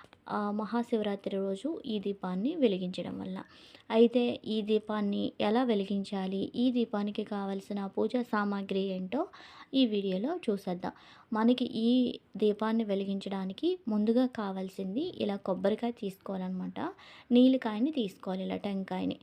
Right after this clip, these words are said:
ఇలా నీళ్ళ టెంకాయ, కొబ్బరికాయని తీసుకున్న తర్వాత మనం కొంచెం పెద్ద సైజు ఉన్నది, కొంచెం రౌండ్గా ఉన్నది తీసుకోవాలి. ఇలా తీసుకున్న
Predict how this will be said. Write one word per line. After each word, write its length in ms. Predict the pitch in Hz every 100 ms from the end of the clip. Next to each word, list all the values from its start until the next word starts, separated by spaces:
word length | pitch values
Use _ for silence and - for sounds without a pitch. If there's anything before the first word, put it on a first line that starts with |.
| - - -
ఇలా 180 | 220 214
నీళ్ళ 340 | 214 214 220 240
టెంకాయ, 500 | 220 202 208 202 185
కొబ్బరికాయని 680 | - 185 190 208 220 214
తీసుకున్న 520 | 208 190 185 - 202 202
తర్వాత 480 | 185 185 185 185 294 453 - - - -
మనం 280 | 226 233 302 - -
కొంచెం 400 | 262 269 302 285 -
పెద్ద 200 | 208 190
సైజు 360 | 214 233 214 208
ఉన్నది, 380 | 208 202 196 202
కొంచెం 360 | - 247 277 262
రౌండ్గా 540 | 214 214 220 233 233
ఉన్నది 420 | 226 208 196 202 359
తీసుకోవాలి. 680 | 302 208 - 180 180 180 - - - - 233
ఇలా 160 | 240
తీసుకున్న 640 | 240 226 220 - 226 214